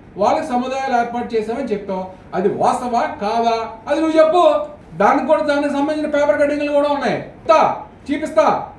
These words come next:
మీ మార్కెట్ యార్డ్ చైర్మన్ గారు పార్టీ సభ్యత్వం లేకపోతే ఇక్కడ ఎవరికి షాప్ లేవు అని చెప్పారు. అది వాస్తవా కాదా? ఇంకొకటి,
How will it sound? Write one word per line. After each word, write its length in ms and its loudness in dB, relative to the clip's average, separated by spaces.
మీ 140 2
మార్కెట్ 460 0
యార్డ్ 260 -2
చైర్మన్ 360 -2
గారు 440 0
పార్టీ 340 0
సభ్యత్వం 640 -2
లేకపోతే 600 -2
ఇక్కడ 280 -4
ఎవరికి 340 -2
షాప్ 300 0
లేవు 220 -2
అని 180 -2
చెప్పారు. 360 -2
అది 120 -8
వాస్తవా 460 -2
కాదా? 480 -4
ఇంకొకటి, 640 2